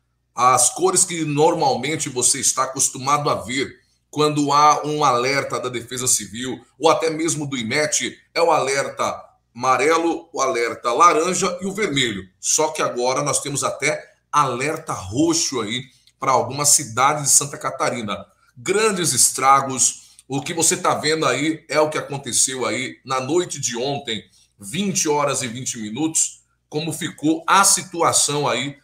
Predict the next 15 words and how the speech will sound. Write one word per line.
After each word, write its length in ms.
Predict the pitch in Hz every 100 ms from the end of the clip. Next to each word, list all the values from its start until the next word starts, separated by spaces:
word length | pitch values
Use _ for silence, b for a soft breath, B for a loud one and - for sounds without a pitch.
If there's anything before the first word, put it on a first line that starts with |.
| b 120
nessa 540 | 127 147 160 - 147
região, 580 | - 156 156 123 139 151
na 120 | 131
rua 260 | 127 147 131
Celso 580 | - - 160 160 - 92
Ramos. 640 | 143 170 104 - - - _ _ _ _ -
Aqui 280 | 120 147
você 200 | 143 135
tá 200 | 143 135
vendo, 280 | 117 160 160
ó, 220 | - 92 - _ _ -
isso 640 | 185 - - 160 147 -
ontem 360 | 135 139 143 165
à 80 | 160
noite, 600 | 170 190 180 170 147